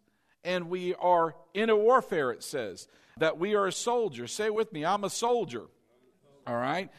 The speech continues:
I'm not gonna get into, "You're a soldier in the army of God." That just sounds so canned and cheesy, you know. But you are a soldier, and you're engaged, it says here, in warfare. Now, what do these scriptures have in common that we looked at? Well,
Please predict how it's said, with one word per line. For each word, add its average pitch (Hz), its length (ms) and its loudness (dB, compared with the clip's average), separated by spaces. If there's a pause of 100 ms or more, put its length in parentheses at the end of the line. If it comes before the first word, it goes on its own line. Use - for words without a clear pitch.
(140)
I'm 180 120 -4
not 220 160 0
gonna 220 180 -4
get 196 160 0
into, 202 160 -6
"You're 196 200 0
a 151 100 0
soldier 196 580 0
in 180 60 -4
the 180 100 -6
army 180 320 0
of 139 140 -2
God." 123 340 0
That 156 120 -8
just 202 180 -12
sounds 147 220 -10
so 135 120 -12
canned 135 420 -10
and 104 120 -14
cheesy, 104 540 -16
you 127 80 -14
know. 117 240 -8 (360)
But 196 300 8 (200)
you 220 360 0
are 262 340 8
a 208 60 0
soldier, 202 840 -4 (340)
and 196 240 -2
you're 196 180 -6
engaged, 196 960 -2
it 160 160 -6
says 180 360 -2
here, 202 160 0
in 185 160 -4
warfare. 202 680 0
Now, 190 300 0 (240)
what 285 320 0
do 320 80 -2
these 254 280 -4
scriptures 208 520 -6
have 190 260 -4
in 170 120 -12
common 156 460 -4
that 143 160 -4
we 170 120 -4
looked 220 360 -6
at? 92 260 -10
Well, 214 380 2